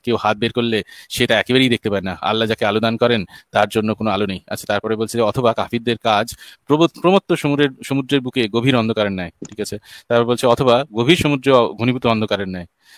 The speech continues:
অথবা তাদের কাজ গভীর সাগরের তলায় অন্ধকারের মতো।" আচ্ছা,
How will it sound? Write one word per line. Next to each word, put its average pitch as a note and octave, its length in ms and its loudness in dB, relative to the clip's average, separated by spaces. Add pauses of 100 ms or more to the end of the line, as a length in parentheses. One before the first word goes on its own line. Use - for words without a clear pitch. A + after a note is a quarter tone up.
(140)
অথবা B2 380 4 (280)
তাদের B2 240 6
কাজ B2 300 2
গভীর C3 280 4
সাগরের C3 380 0
তলায় B2 240 4
অন্ধকারের G#2+ 460 -2
মতো।" F#2 220 -8 (400)
আচ্ছা, A2+ 360 -4